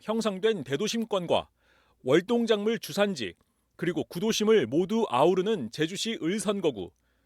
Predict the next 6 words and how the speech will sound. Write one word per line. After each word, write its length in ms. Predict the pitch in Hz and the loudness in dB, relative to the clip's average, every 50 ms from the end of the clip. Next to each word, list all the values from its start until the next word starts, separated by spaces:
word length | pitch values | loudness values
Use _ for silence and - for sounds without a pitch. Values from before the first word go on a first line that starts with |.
| _ _ _ _ _ _ _ | _ _ _ _ _ _ _
이 140 | - 143 170 | -10 -6 0
년 160 | 202 233 233 214 | 2 2 2 2
만에 320 | 208 196 196 220 220 170 | 0 0 0 0 0 -2
리턴 340 | - 170 - - 226 226 220 | -2 -6 -4 -2 -2 2 4
매치가 340 | 214 - - - - 185 135 | 2 2 2 2 2 2 2
이어질지, 640 | 131 156 202 208 196 208 170 - - 139 110 82 | 4 6 4 4 4 2 -2 -4 -4 -4 -4 -4